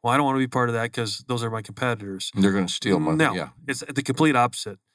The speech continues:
Speaker 1: There, that is your biggest fraternity and friendship you could ever ask for. There's enough work for all of you. You don't need to, you know, you don't need to have the,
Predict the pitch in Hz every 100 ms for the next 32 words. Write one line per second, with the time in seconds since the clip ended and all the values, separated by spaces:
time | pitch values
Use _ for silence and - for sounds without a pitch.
0 | _ _ 131 147 143 - 127 131 139 127
1 | 123 127 127 - 120 - 120 117 113 107
2 | - 110 117 107 107 107 104 104 104 107
3 | 101 - 101 90 - _ _ _ - 143
4 | 160 139 120 131 127 123 110 110 101 98
5 | 101 107 113 117 113 110 110 101 127 104
6 | 101 110 113 117 117 110 101 110 107 110
7 | 101